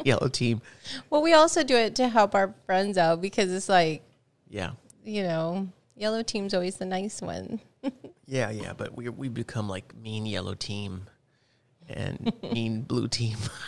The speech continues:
Speaker 1: <laughs>
Speaker 2: Well, that's only 'cause we're, like, I mean, provided we used to do this before, but we try to let people stay in there for about eight hours
Speaker 1: Yeah.
Speaker 2: to kind of
Speaker 1: Before we wipe 'em.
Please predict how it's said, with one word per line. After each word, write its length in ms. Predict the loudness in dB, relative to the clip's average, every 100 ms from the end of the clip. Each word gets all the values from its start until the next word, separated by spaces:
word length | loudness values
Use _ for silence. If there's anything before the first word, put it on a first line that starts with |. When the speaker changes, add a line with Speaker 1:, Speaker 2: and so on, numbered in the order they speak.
| -14 -16 -10
Speaker 1:
<laughs> 100 | -10 -8 -10 -10 -10 -14 -16 -20 2
Speaker 2:
Well, 120 | 6
that's 200 | 8 8
only 220 | 6 6 6
'cause 220 | 6 6
we're, 460 | 6 8 8 2 -6 -10
like, 500 | 6 6 6 0 -14 _ _ _ _ _ _ _ _ _ _ _
I 80 | 4
mean, 180 | 6 4
provided 420 | 4 6 6 6
we 100 | 2
used 220 | 2 0 -2
to 60 |
do 120 | -4 -2
this 220 | -2 -2
before, 800 | -6 -8 -4 0 2 2 0 -2 _ _ 0
but 400 | 4 6 4 -2 _ _ _ _ _ _ _ -6
we 260 | -2 -2 -2
try 320 | 4 8 8
to 100 | 8
let 560 | 6 6 6 2 _ -6
people 380 | -4 2 4
stay 260 | 4 2 2
in 100 | 2
there 260 | 2 2 0
for 480 | 2 4 4 2 0
about 300 | 4 4 4
eight 200 | 2 2
hours 480 | 4 4 4 2 2
Speaker 1:
Yeah. 180 | 2 0
Speaker 2:
to 80 | 0
kind 160 | 0
of 320 | 0 0 -4 -10
Speaker 1:
Before 240 | 0 4
we 60 | 6
wipe 260 | 4 2
'em. 160 | -4